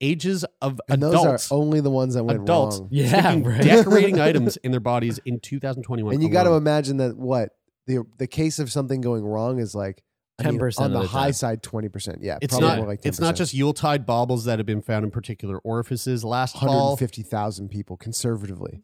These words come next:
Speaker 1: uh, last fall, one Randy fella got six kidney beans lodged in his urethra during a bizarre attempt at sexual gratification, known in the medical community as sounding.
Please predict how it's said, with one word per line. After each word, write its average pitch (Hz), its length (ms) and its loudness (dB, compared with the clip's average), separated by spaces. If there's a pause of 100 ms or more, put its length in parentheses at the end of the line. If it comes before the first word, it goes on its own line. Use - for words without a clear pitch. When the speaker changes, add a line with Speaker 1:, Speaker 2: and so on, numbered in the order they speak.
(120)
Speaker 1:
uh, 127 180 0
last 147 340 0
fall, 147 480 2
one 135 240 0
Randy 131 320 0
fella 127 500 0
got 110 240 -6
six - 320 -6
kidney 139 400 -4
beans 101 400 -4
lodged 101 320 -4
in 104 80 -2
his 95 160 -4
urethra 101 560 -6
during 101 240 -4
a 92 40 -6
bizarre 98 360 -4
attempt 101 340 -8 (100)
at 95 200 -8
sexual 101 320 -10
gratification, 98 640 -8 (520)
known 131 160 0
in 131 60 2
the 123 60 0
medical 127 320 -2 (120)
community 127 420 -2
as 90 100 -6
sounding. 147 720 -4